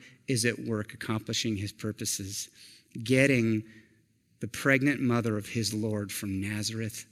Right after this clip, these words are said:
to Bethlehem in fulfillment of an ancient prophecy. Isn't that amazing? We look around the world, we see people who think they're in control, and they're not in control. God is in control.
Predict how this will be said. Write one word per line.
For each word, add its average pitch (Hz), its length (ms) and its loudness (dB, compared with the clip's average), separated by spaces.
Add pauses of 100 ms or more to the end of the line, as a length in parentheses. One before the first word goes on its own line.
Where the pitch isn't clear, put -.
(580)
to - 100 -6
Bethlehem 95 800 -4 (480)
in 110 180 0
fulfillment 107 840 -4 (400)
of 101 80 -8
an 101 80 -2
ancient 104 320 -4
prophecy. 101 760 -10 (380)
Isn't 143 200 -2
that 143 140 0
amazing? 123 540 -4 (920)
We 131 80 2
look 151 180 4
around 135 180 4
the 127 60 4
world, 123 220 0
we 120 60 0
see 123 180 2
people 139 320 0
who 117 100 -2
think 131 320 -2
they're 120 140 0
in 110 140 2
control, 113 600 -4
and 104 140 -4
they're 104 80 -4
not 120 260 -4
in 98 160 -8
control. 98 540 -8 (420)
God 139 320 -8
is 107 240 -4
in 92 220 -8
control. 90 580 -8